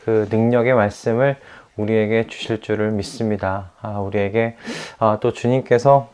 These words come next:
음, 주님의 그 권능과 크심을 드러내시는 그 말씀을 우리에게 허락하여 주실 줄을 믿습니다. 우리 함께 기도함으로 그 말씀의 자리 가운데 함께 나아가겠습니다. 기도하겠습니다. 하나님,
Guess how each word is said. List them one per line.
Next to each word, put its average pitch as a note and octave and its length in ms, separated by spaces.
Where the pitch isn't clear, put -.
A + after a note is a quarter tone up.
음, A#2+ 420
주님의 B2+ 420
그 B2+ 140
권능과 A#2+ 880
크심을 C#3 640
드러내시는 A#2+ 880
그 - 100
말씀을 A#2+ 680
우리에게 A2 520
허락하여 C3+ 460
주실 A2 240
줄을 A#2+ 160
믿습니다. G#2+ 680
우리 A2+ 80
함께 A#2 240
기도함으로 B2+ 800
그 - 100
말씀의 G#2+ 500
자리 G#2+ 260
가운데 G2+ 340
함께 A#2+ 380
나아가겠습니다. F#2+ 920
기도하겠습니다. G2+ 720
하나님, D3 540